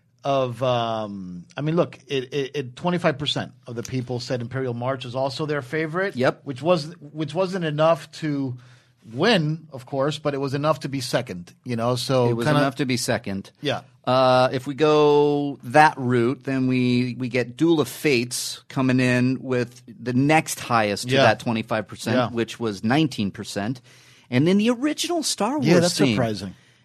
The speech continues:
Speaker 2: coming in, uh, last place
Speaker 1: Yeah.
Speaker 2: with sixteen percent. And that means the overwhelming favorite at forty percent of the votes, the Binary Sunset or the Force theme,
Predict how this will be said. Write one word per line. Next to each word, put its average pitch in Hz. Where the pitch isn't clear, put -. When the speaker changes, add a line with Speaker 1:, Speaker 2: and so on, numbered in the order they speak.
Speaker 2:
coming 226
in, 214
uh, 131
last 139
place 170
Speaker 1:
Yeah. 127
Speaker 2:
with 139
sixteen -
percent. 180
And 127
that 180
means 151
the 127
overwhelming 160
favorite 151
at 101
forty 175
percent 135
of 117
the 107
votes, 120
the 92
Binary 139
Sunset 127
or 104
the 107
Force 123
theme, 92